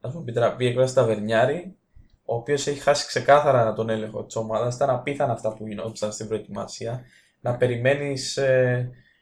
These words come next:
τον, ε, Μέλη λέγοντας ότι και κανένα φιλικό να μην έχει παίξει, εγώ τον παίρνω στην τελική δωδεκάδα. Ε,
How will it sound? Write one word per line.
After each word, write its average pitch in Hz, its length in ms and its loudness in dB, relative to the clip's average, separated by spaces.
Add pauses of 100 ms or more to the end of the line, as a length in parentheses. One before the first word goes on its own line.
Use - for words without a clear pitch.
(200)
τον, 127 240 2
ε, 120 380 2
Μέλη 139 680 4
λέγοντας 139 440 4
ότι 135 440 -8
και - 80 -20
κανένα 139 300 6
φιλικό 131 240 -2
να 147 60 8
μην 139 100 -4
έχει 143 200 -6
παίξει, 139 300 2
εγώ 139 120 0
τον 139 180 -2
παίρνω 131 380 0 (300)
στην 113 920 -8
τελική 117 340 -2
δωδεκάδα. 127 760 2 (360)
Ε, 117 640 0